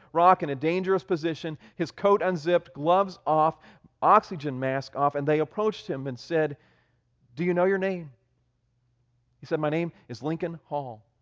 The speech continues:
They were amazed because just the day before, they had received a report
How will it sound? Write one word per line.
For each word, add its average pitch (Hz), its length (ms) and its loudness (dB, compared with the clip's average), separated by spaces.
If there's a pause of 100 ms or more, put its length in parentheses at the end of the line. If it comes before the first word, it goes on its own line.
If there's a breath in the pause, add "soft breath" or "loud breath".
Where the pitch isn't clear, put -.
(1500)
They 139 140 -4
were 147 160 -6
amazed 110 800 -10 (1500)
because 151 420 -4 (240 soft breath)
just 175 300 -2
the 196 60 -6
day 170 160 0
before, 156 340 -6
they 139 120 -2
had 131 180 -4
received 180 520 -8
a 139 60 -6
report 165 460 -8